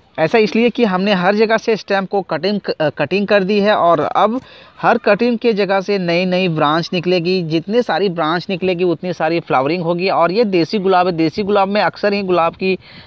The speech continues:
जो संख्या है, काफ़ी अधिक होती है और इस पे जो ज़रूरी पोषक तत्व थे, जो न्यूट्रिशन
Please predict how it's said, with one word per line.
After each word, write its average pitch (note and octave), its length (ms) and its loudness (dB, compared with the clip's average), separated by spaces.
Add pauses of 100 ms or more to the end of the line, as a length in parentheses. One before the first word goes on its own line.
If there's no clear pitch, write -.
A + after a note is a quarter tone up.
(140)
जो E3 240 2
संख्या E3 380 -2
है, F3 120 -2
काफ़ी E3 340 -2
अधिक D3+ 420 0
होती G3 300 0
है F#3 160 4
और D3 300 2 (340)
इस F3+ 100 -2
पे B3+ 160 2
जो A#3 120 2
ज़रूरी F#3 460 4
पोषक F3 360 -2 (120)
तत्व D#3+ 280 0
थे, F3+ 200 -4
जो E3+ 160 0
न्यूट्रिशन D#3+ 500 -4